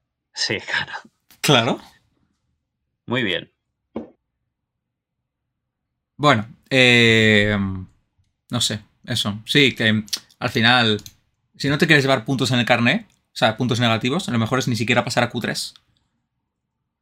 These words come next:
Speaker 2: Porque si en Q tres la lías, da igual que luego la has hecho bien y has ganado a tu compañero en Q dos y en Q uno, y en Q tres también, claro, porque él no ha pasado a Q dos, y luego en carrera también le ganes, porque si lo has hecho mal en Q tres, te llevas negativos. Esa es la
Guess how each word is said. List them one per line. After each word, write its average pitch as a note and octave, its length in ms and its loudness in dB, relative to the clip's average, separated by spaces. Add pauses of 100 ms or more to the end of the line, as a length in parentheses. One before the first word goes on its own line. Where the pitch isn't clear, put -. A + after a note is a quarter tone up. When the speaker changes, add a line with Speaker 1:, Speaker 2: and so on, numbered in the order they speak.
(140)
Speaker 2:
Porque G#2+ 200 -2
si A2 80 -2
en G#2+ 60 -2
Q B2 120 -6
tres A2+ 160 0
la A2+ 120 2
lías, C3+ 460 0
da B2 120 -2
igual A2 280 2
que A#2 100 0
luego A2 200 0
la A2 160 2
has G#2+ 100 -2
hecho A2+ 200 -6
bien A2 200 2
y A2 60 4
has A2 140 2
ganado A2 180 0
a - 20 -10
tu A#2+ 60 -8
compañero A#2 380 -2
en G#2+ 60 -6
Q B2 100 -6
dos A#2 180 -2
y B2 40 -2
en A2 60 -6
Q B2 180 -6
uno, C3+ 200 -4 (880)
y C3 100 -4
en A2+ 60 0
Q B2+ 120 -2
tres A#2 200 -2
también, A#2+ 240 -2
claro, C3+ 200 -2
porque G#2 140 -2
él G2+ 40 0
no G#2 60 0
ha G#2 40 -4
pasado A2 220 -6
a - 20 -8
Q A2+ 80 -8
dos, - 300 -12 (340)
y B2+ 80 -4
luego A#2 140 0
en A2 60 0
carrera A2 240 -2
también A2 180 0
le G#2 80 0
ganes, A2+ 400 -4 (540)
porque A2 180 -4
si A2 80 -2
lo A2 60 2
has G#2 60 0
hecho G#2+ 180 -4
mal G#2 120 2
en G#2 60 -2
Q A#2 120 -4
tres, A2 400 -6 (2000)
te - 100 -14
llevas - 200 -12
negativos. - 540 -12 (260)
Esa A2 180 -10
es G2 80 -8
la G#2 200 -8